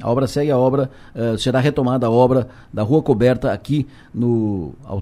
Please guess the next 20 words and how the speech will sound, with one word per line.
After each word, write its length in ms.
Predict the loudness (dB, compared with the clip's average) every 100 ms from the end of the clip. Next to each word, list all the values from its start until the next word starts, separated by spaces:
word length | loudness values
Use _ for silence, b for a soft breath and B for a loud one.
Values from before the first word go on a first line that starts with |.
| -6
no 140 | -4
antigo 300 | -4 -4 -6
Autof, 520 | -6 0 2 2 -2
I 60 | -8
N 140 | -6
S 240 | -6 -4 -2
S, 280 | -2 -2 -8
aqui 300 | -2 -2 -2 B B
entre 380 | -4 -4 -2 -2
a, 400 | -2 -2 -4 -6
entre 240 | -8 -4
a 20 | 0
Henrique 300 | 0 0 -2
Lage 480 | 0 0 -2 -4 -8 b b b 0
e 300 | 2 2 -2
a 140 | -8
São 180 | -2 0
José. 400 | 0 0 -2 -6 -8
Aquela 180 | -6
rua 320 | 0 2 2